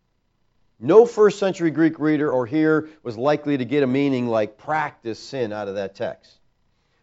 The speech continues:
John Murray, commenting on First John three nine writes this,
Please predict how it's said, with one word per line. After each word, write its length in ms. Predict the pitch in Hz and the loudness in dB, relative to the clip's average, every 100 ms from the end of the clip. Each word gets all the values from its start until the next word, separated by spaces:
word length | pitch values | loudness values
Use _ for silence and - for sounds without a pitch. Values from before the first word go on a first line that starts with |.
| _ | _
John 280 | - 156 160 | 4 4 6
Murray, 440 | 175 180 151 92 - _ - | 6 6 4 0 -8 _ -6
commenting 560 | 143 147 139 131 127 | -2 0 0 -2 -6
on 300 | - 113 110 - _ | -8 -8 -8 -14 _
First 260 | 143 147 - | -4 -2 -2
John 220 | 139 127 | -2 -2
three 200 | 131 131 | -6 -6
nine 260 | 127 127 | -6 -6
writes 300 | 123 123 120 | -4 -4 -6
this, 400 | - 113 - - | -6 -6 -8 -14